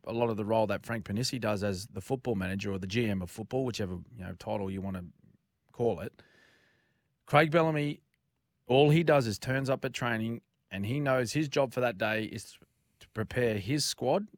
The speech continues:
the best he can for that next game on the weekend, and that's it. So that's, that's really what they have to help Benji, you know, still in that transition. As good as player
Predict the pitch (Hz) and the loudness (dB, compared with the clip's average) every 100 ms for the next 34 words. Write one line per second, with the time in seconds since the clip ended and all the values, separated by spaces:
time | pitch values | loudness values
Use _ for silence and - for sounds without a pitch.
0 | - 82 139 143 135 113 120 117 117 117 | -18 -6 -4 -2 -6 -8 -4 -4 -4 -8
1 | _ _ _ _ _ _ - 107 101 113 | _ _ _ _ _ _ -2 0 0 -2
2 | 107 - 113 104 95 90 90 - 87 85 | -6 -4 -2 -2 -2 -4 -6 -6 -10 -8
3 | 107 139 - 160 - - 147 185 - - | -2 0 0 -2 -4 0 2 2 -2 -12
4 | - - - 185 - 156 151 127 - _ | -20 -8 2 2 6 6 6 6 2 _
5 | _ _ _ - 135 156 - 127 107 123 | _ _ _ 2 6 6 6 4 4 2
6 | 139 127 123 107 107 - 123 110 113 - | 2 2 2 0 -2 -4 -2 0 2 2
7 | 202 170 139 113 - 117 110 110 110 131 | 4 6 6 4 2 0 0 -2 0 0
8 | 113 180 208 175 - 151 147 143 | 2 4 4 4 4 6 6 4